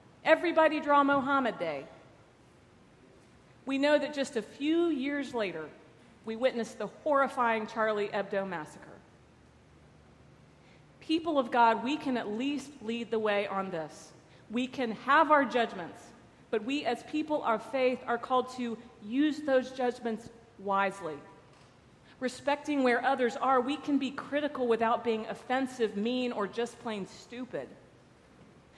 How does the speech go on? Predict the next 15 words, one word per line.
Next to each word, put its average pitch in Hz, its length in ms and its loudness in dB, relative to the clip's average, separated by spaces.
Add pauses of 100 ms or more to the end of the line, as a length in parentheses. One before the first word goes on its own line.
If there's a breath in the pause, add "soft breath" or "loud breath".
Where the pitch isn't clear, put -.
(120 loud breath)
Be 302 160 4
aware 285 460 6
of 254 180 2
where 277 140 0
your 254 160 2
judgments 262 520 -2
come 269 280 -2
from, 240 220 0
and 233 120 -4
for 247 140 -4
God's 294 360 0
sake, 277 280 -4 (260 loud breath)
use 294 360 2
them 269 200 2
in 233 240 0